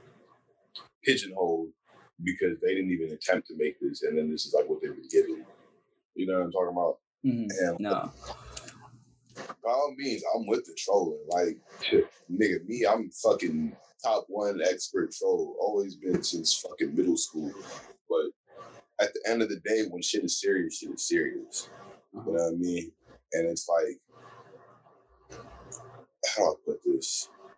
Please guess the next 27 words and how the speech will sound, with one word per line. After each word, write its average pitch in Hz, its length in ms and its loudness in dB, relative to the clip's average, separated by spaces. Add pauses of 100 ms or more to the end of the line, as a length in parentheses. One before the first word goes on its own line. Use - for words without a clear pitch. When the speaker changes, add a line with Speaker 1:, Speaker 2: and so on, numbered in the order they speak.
(140)
Speaker 1:
Like, 85 220 4 (120)
I 117 60 4
remember 160 200 2
there 127 100 -2
was, 135 100 0
like, 135 120 0
a 104 60 -2
little 107 240 2 (180)
era 95 220 2 (760)
where, 98 180 2
like, 92 240 0 (100)
being 110 340 2
good 107 160 2
at 95 120 2
rapping 107 380 0
was 90 180 -2
just 82 200 -6
not 80 180 2 (100)
cool. 85 280 -2 (640)
Speaker 2:
Yeah. - 280 2 (640)
Speaker 1:
Like, 110 340 4
and 110 100 -6
that 135 120 4
shit 131 140 0
was 95 120 -4
insane. 104 500 0
Like, 101 280 0